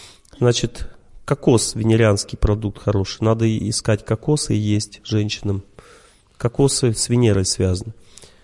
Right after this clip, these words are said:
Дальше, петрушка, венерианский продукт.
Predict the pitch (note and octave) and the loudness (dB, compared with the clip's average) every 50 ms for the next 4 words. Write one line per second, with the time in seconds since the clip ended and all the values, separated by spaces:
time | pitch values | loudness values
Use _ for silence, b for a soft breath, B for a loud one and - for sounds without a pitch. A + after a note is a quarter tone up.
0 | b b b - B2+ C3+ C#3 C3 A#2+ - - A#2 A2 - - D3+ - - D3 C#3+ | b b b -2 2 2 2 2 2 0 0 0 0 0 -2 -4 0 2 2 2
1 | C3+ - - - C3 B2 A#2 - - - - _ - - _ _ - A#2+ A#2+ A#2+ | 2 2 0 0 0 0 0 -2 -8 -20 -20 _ -20 -20 _ _ 0 2 4 4
2 | A#2+ A#2+ A#2+ A#2 A2+ A2 - - - - - - G#2+ G#2+ G#2+ A2 G#2+ G#2 - - | 4 4 4 4 2 2 -2 -4 -8 -8 -4 -2 -2 -2 -2 -2 -4 -6 -8 -14
3 | - | -20